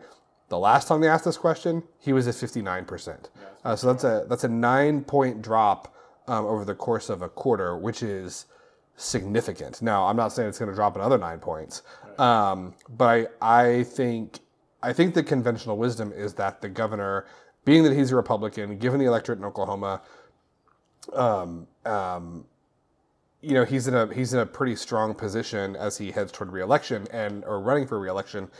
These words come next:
Speaker 1: And I think there's no doubt that that's true, that he is definitely in a strong position. I don't think it is as strong a position as it was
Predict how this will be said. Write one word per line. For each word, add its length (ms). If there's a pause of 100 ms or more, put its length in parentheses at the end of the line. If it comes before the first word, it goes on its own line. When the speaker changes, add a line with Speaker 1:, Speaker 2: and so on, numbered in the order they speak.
(480)
Speaker 1:
And 140
I 60
think 140
there's 180
no 260
doubt 260
that 100
that's 340
true, 680 (340)
that 100
he 160
is 180
definitely 380
in 60
a 100
strong 260
position. 600 (760)
I 120
don't 260
think 180
it 80
is 160
as 300
strong 260
a 40
position 580
as 180
it 100
was 920